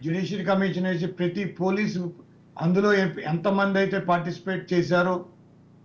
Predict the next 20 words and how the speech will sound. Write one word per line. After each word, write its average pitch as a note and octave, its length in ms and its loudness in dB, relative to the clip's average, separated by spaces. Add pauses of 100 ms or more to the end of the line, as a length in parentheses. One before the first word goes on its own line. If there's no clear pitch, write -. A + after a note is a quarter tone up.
(140)
ఆ D#3 60 -2 (140)
పోలీసులందరినీ F#3 800 2 (100)
కూడా F#3 180 2 (680)
ఈ E3+ 80 -4
జ్యుడిషియల్ E3+ 500 -2
కమిషన్ F3 380 -2
పరిధిలోకి E3+ 420 -2
తీసుకొచ్చి F3 480 -2 (800)
వాళ్ళ E3 220 2 (120)
మీద F3+ 140 0 (880)
ఈ C3 60 -12 (140)
క-, D#3+ 220 2 (500)
ఛార్జ్ D#3+ 300 0
షీట్ F#3 240 -2
అయినా F#3 140 0
చేయాలి, F#3 500 -2 (560)
వాళ్ళ D#3+ 180 -2
వాస్త-, E3 420 0
వాళ్ళ E3+ 260 0 (280)
వాస్తవాలు F#3 540 2